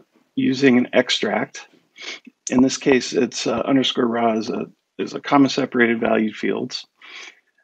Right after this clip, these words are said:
So I'm going to pull out all the fields, but I'm only gonna keep the fields that I'm interested in, uh, which are source and destination I P address and message for right now.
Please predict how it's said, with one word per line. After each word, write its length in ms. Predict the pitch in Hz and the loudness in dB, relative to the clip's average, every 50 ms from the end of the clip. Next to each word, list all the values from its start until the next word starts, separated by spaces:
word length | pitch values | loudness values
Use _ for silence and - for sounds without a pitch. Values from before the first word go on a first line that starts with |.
| _ _ _ _ - | _ _ _ _ -10
So 460 | - - 147 135 127 123 120 - - _ _ _ _ _ - | -6 -4 0 0 0 0 0 -2 -4 _ _ _ _ _ -2
I'm 140 | 139 127 123 | 0 0 2
going 280 | 135 131 127 127 131 123 | 4 4 6 6 4 4
to 160 | - - 120 | 2 -4 -4
pull 180 | - - - 165 | -2 0 2 2
out 160 | 156 - - - | 2 2 0 -2
all 180 | 143 147 156 | -4 -4 -2
the 60 | 165 - | -4 -4
fields, 380 | - 165 170 180 180 170 - | -2 0 2 2 2 0 -2
but 200 | - - - - | -4 -4 -4 -2
I'm 140 | 147 127 - | -2 -4 -4
only 240 | - 143 175 180 170 | -2 0 2 2 4
gonna 180 | 160 156 147 143 | 4 4 4 2
keep 240 | 143 - 143 139 - | 2 2 0 0 0
the 80 | - | 0
fields 320 | - - 135 131 123 120 - | -4 -2 -2 -2 -2 -2 -2
that 80 | 120 | -2
I'm 160 | 117 113 113 | 0 0 0
interested 460 | 117 120 123 135 - - - 151 151 165 | 0 -2 -2 -2 -4 -4 -4 -4 -2 0
in, 260 | 175 185 185 170 - - - - - - _ - - | 0 0 -2 -4 -6 -14 -20 -20 -20 -20 _ -14 -8
uh, 260 | 135 131 131 127 127 | -6 -4 -4 -4 -4
which 380 | 120 - - 139 127 - - 127 | -4 -2 0 0 0 0 -2 -2
are 480 | 127 120 120 120 117 113 113 120 - | 0 0 2 4 4 4 4 2 -2
source 520 | - - - - 165 165 160 147 - - - | -10 -8 -4 0 2 4 4 2 0 -2 -4
and 180 | - 131 123 | -2 0 0
destination 560 | 127 127 120 - - - - 220 - - - | 0 0 0 -2 -4 -4 -4 -4 -4 -4 -4
I 80 | 117 113 | -4 -4
P 180 | - - - - | -2 0 0 0
address 380 | 120 - - - 117 - - | 2 2 0 -2 -2 -2 -2
and 120 | - 110 104 | -2 0 0
message 420 | 107 107 - - - - - - | 0 0 0 -4 -8 -8 -8 -4
for 120 | - - | 0 2
right 200 | 110 104 95 - - | 2 2 2 0 -4
now. 240 | 113 - - - | -6 -6 -6 -8